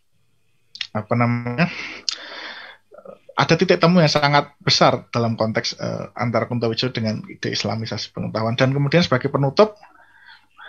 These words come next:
bisa kita katakan the idea of Islamization of history, eh, that was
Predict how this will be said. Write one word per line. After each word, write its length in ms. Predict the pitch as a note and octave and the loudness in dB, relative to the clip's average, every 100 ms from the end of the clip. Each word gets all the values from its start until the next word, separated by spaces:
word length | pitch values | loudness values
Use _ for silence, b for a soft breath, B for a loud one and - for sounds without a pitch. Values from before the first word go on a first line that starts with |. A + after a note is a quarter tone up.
| B B B B B | B B B B B
bisa 160 | - C3+ | -2 0
kita 240 | C#3+ D3+ | 2 0
katakan 240 | - F#3 F#3 | 2 6 6
the 80 | C3 | 8
idea 320 | D3 D3+ E3 | 4 6 6
of 80 | F3 | 6
Islamization 720 | D3+ - D#3+ D#3+ D#3 D#3 D#3+ D3 | 4 2 4 4 2 0 0 -2
of 80 | C3+ | -2
history, 560 | C#3+ - D3 E3 F#3 F#3 B B B B B B | -2 2 4 4 2 -4 B B B B B B
eh, 280 | B2 B2+ B2+ | -2 0 2
that 240 | B2+ B2+ C3 | 2 0 2
was 240 | B2+ | 0